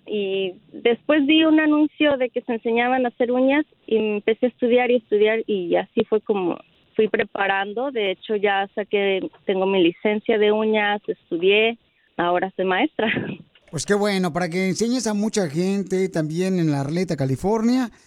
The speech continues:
Speaker 2: a poner uñas
Speaker 1: Sí.
Speaker 2: y les ayudes a superarte como tú lo estás haciendo y tu familia hermosa,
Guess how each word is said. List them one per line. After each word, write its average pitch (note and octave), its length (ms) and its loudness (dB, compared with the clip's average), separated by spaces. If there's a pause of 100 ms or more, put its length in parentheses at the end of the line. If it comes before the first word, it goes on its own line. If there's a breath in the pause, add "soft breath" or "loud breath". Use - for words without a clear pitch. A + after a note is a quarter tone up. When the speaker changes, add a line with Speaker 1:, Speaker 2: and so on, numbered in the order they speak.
(160 soft breath)
Speaker 2:
a C#3+ 220 0
poner F3 240 0
uñas A#3 600 2 (140)
Speaker 1:
Sí. E3+ 100 0
Speaker 2:
y E3+ 100 2
les E3 200 2
ayudes F3+ 320 0
a D#3 60 -4
superarte E3+ 560 -4
como D3 260 -4
tú G3 160 -2
lo G3 60 2
estás E3+ 260 -4
haciendo F3 680 -2
y E3+ 100 -6
tu D#3 140 -8
familia D#3 340 -2
hermosa, G3+ 500 -2